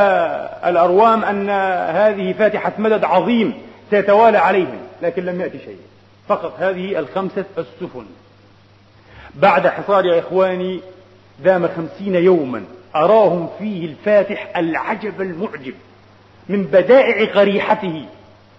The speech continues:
المتوقدة العسكرية، أشياء عجيبة.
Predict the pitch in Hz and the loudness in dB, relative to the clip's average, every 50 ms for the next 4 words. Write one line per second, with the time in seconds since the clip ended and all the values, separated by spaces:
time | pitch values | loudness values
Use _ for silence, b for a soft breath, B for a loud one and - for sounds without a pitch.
0 | - - 190 202 202 208 202 208 208 220 220 220 - 208 196 196 180 156 156 175 | -12 -10 -8 -8 -6 -6 -4 -2 -2 -2 -2 -2 -2 0 2 2 4 4 2 2
1 | - - - 190 175 180 170 139 127 - - 233 - - 285 311 311 247 - 185 | -2 -2 -4 -2 -2 -2 -4 -6 -8 -6 -8 -8 -6 2 4 4 4 4 2 -2
2 | 180 165 185 175 135 117 | -2 -2 -6 -10 -10 -12